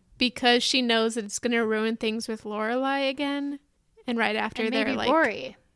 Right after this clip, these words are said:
Speaker 1: nice moment. Yeah, yeah. Even, even worse, I'd say. <laughs> Yeah.
Speaker 2: And Emily's probably like, "Oh, we've been having such a lovely day as a
Speaker 1: Mm-hmm.
Speaker 2: family, and now it's ruined." And he also didn't tell her about it. So she was, like, left out
Speaker 1: Yeah.
Speaker 2: of the loop as
Speaker 1: So
Speaker 2: well.
Speaker 1: sneaky.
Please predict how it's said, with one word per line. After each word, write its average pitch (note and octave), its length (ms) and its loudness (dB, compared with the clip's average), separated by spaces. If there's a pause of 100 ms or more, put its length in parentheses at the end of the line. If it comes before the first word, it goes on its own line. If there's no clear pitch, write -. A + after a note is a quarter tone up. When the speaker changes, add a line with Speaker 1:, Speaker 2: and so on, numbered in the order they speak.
Speaker 1:
nice A#3 320 -6
moment. A3+ 360 -6
Yeah, C4+ 440 2 (100)
yeah. A#3 300 0 (100)
Even, B3 400 -6
even C4+ 280 0
worse, G#3+ 360 -4
I'd G#3+ 160 -8
say. B3+ 380 -2
<laughs> - 20 -20
Yeah. - 320 -6 (380)
Speaker 2:
And B3+ 160 0
Emily's B3 420 -2
probably B3+ 320 2
like, A3+ 320 0 (160)
"Oh, B3 140 6
we've A#3 160 -2
been A3+ 120 0
having A3+ 300 0
such A3+ 180 -6
a A3+ 80 -4
lovely G3 680 -4 (140)
day F#3 380 0
as F#3 160 -2
a A3+ 60 -4
Speaker 1:
Mm-hmm. A3+ 100 -8
Speaker 2:
family, F#3+ 600 -8 (540)
and A3 180 0
now G3 200 2
it's - 180 -8
ruined." F#3+ 320 -8
And D#4 140 0
he C#4+ 100 0
also D4 220 0
didn't D4 200 -2
tell G3+ 200 2
her F#3+ 200 -6
about C3+ 260 -6
it. - 180 -10
So A3+ 140 -4
she A#3+ 160 -6
was, A3 160 -6
like, G#3 260 -4
left A3 320 -6
out F#3+ 160 -4
Speaker 1:
Yeah. B3+ 80 -6
Speaker 2:
of - 80 -12
the G3 80 -6
loop F#3 380 -8
as G3 180 -6
Speaker 1:
So F3 80 -8
Speaker 2:
well. B3 100 -2
Speaker 1:
sneaky. A#3 800 -8